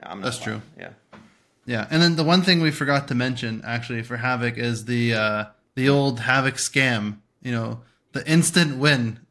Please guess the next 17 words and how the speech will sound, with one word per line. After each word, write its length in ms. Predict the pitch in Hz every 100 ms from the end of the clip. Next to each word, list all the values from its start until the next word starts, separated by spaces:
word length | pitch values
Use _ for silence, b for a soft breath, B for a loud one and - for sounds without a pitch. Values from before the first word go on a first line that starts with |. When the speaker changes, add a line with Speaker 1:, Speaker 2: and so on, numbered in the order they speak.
| 147
Speaker 2:
if 180 | 131
you 140 | 131 120
will, 340 | 120 113 113 -
Speaker 1:
Yeah. 280 | 113 90 -
Speaker 2:
is 160 | 139 135
if 140 | 143
you 80 | 143
play 220 | 147 143
Havoc 520 | 127 139 147 147 147
on 220 | 135 135 127
two 280 | - 156 139
and 100 | 131
you 60 |
have 160 | 131 123
Viper 380 | 113 123 127 127
in 140 | 123
hand 360 | 117 117 113 113